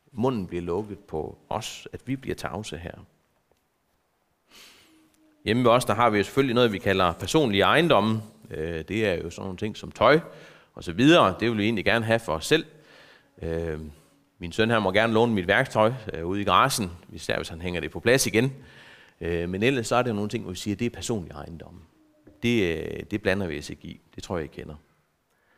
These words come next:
Men hvis alt det, jeg har, det er Guds, hvad betyder det?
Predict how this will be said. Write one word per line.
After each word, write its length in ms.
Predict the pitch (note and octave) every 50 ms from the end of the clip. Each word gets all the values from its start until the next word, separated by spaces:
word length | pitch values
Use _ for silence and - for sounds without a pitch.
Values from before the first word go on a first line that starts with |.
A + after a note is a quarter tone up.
| _ _ _ _ _ _ _ _ _ _ _ _ _ _ _ _ _ _ _ _ _ _ _ _ _ _ _ _
Men 120 | - G#2 G2
hvis 180 | G2 G#2 -
alt 240 | - - F#3+ G#3 -
det, 60 | -
jeg 120 | C#3+ B2+ B2
har, 260 | A#2 B2+ B2 G#2 F2
det 160 | E2+ - A2+
er 40 | G#2
Guds, 640 | - - B2+ C3+ D3+ D#3 - - - - - - - _ _ _ _ _ _ _ _ _ _ _ _ _ _ _ _ _ _
hvad 140 | - G#2+ A#2
betyder 400 | C3 - - - D3+ A#2+ - -
det? 140 | - -